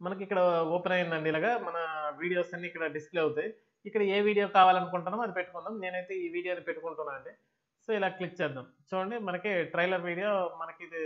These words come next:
set అయిపోయింది. ఇక featured video ఏం కావాలనేది చూస్ చేసుకుందాం. Featured video వచ్చేసరికి నేను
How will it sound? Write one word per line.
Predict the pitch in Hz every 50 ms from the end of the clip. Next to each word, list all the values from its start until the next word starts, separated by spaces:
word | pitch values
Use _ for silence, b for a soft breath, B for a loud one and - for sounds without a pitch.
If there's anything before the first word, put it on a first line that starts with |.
| 151
set | 151 - 165 - -
అయిపోయింది. | 160 151 151 143 135 123 120 117 - - _ _ _ _ _ _ -
ఇక | 202 220 214 214
featured | 214 233 233 226 233 226 214 208
video | 202 196 185 185 185 180
ఏం | 170 170 170 170
కావాలనేది | 170 170 165 165 160 160 160 170 175 202 180
చూస్ | - - 185 165 -
చేసుకుందాం. | - 160 147 - - 151 131 120 117 _ _ _ _ _ _ _ _ _ _ _ _
Featured | - 214 196 208 214 202 190 190
video | 196 196 190 190
వచ్చేసరికి | 185 180 185 - - 185 175 170 175 240 247 202 143 127 127 - _ _ _ _ _ _ _ _ _ _ _ _ _ _
నేను | - 180 180 180 175 175